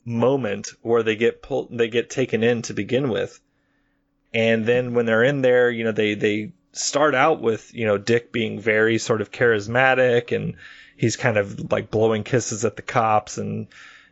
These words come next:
and he's just kinda like, "Yeah, yeah, yeah, this is fine." And they've got their planned, um, speech to the police that they're going, what they're going to say and all of that. And then once they start bringing up the footprints, it all kind of breaks down quite quickly,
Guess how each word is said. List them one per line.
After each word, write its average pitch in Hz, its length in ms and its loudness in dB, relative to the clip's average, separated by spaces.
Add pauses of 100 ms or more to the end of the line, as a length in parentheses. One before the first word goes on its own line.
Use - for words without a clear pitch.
(120)
and 123 120 2
he's 113 140 2
just 117 160 0
kinda 117 180 0
like, 123 200 0
"Yeah, 214 160 4
yeah, 185 160 4
yeah, 120 300 4
this 131 200 -4
is 127 120 -4
fine." 107 340 4
And 110 120 0
they've 107 140 2
got 120 240 2
their 110 100 -2
planned, 123 600 0 (480)
um, 110 720 0 (140)
speech - 480 -2
to 151 100 0
the 123 100 0
police 123 540 -2
that 113 160 -2
they're 113 100 0
going, 117 320 0
what 120 140 0
they're 117 100 2
going 120 280 0
to 135 60 2
say 147 360 2
and 127 100 2
all 117 180 4
of 107 80 -6
that. 143 320 0 (460)
And 123 220 0
then 127 460 0 (140)
once 127 300 -2
they 127 140 -2
start 117 280 0
bringing 123 300 0
up 117 180 2
the - 80 -4
footprints, 113 720 -4
it 117 140 0
all 113 280 4
kind 113 240 -2
of 107 220 -8 (600)
breaks 120 320 -2
down 117 320 0
quite 117 300 -2
quickly, 110 640 0